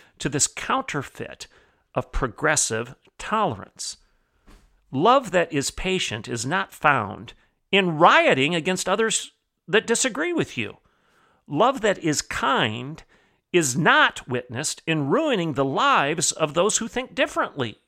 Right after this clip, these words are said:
than you. Love that protects does not fall in line while others are forced to comply.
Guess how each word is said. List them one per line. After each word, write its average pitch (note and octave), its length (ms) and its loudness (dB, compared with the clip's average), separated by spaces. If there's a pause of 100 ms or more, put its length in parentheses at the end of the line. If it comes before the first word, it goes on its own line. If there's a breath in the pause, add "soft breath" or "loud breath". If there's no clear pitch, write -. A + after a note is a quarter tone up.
(160)
than C3 260 0
you. A2 300 -2 (960)
Love A3+ 380 2
that - 180 -2
protects - 1000 0 (640 soft breath)
does E3+ 240 4
not G#3+ 320 2
fall D#3+ 320 4
in C#3+ 100 0
line A2 320 -4
while D3+ 360 0
others G#3 360 6
are D#3+ 280 -4
forced G3+ 800 4 (380 soft breath)
to G#3+ 100 -2
comply. C4+ 720 2